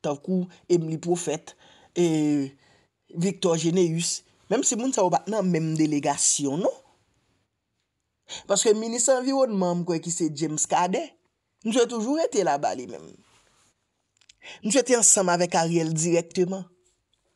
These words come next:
Moun ki te ansanm avèk Ariel yo, moun ki te sou direksyon Ariel direkteman yo, moun sa yo, yo gon lòt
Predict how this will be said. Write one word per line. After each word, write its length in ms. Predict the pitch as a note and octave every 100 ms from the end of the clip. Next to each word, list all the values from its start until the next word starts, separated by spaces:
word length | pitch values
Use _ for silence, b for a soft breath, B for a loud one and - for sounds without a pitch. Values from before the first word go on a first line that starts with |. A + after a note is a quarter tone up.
| _ _ _ B B
Moun 200 | A3+ C#4+ D4+
ki 80 |
te 80 | F4+
ansanm 300 | D4+ D4 A3 G3+
avèk 300 | F3+ E3+ -
Ariel 540 | F3 D3+ D#3 D3 C#3 C#3
yo, 80 | C#3 B
moun 160 | C4
ki 80 | B3+ G3+
te 80 | A#3+
sou 140 | A#3
direksyon 480 | G3 A#3+ A#3+ G3 F3+
Ariel 380 | F3 D#3+ D#3 D3
direkteman 540 | C#3+ C#3+ C#3 D#3+ C#3 C3
yo, 80 |
moun 160 | C#3+ F#3 F3+
sa 140 | F#2+ D#2+
yo, 140 | A#2+ B -
yo 140 | C#3+
gon 160 | F#3 D#3+
lòt 160 | D3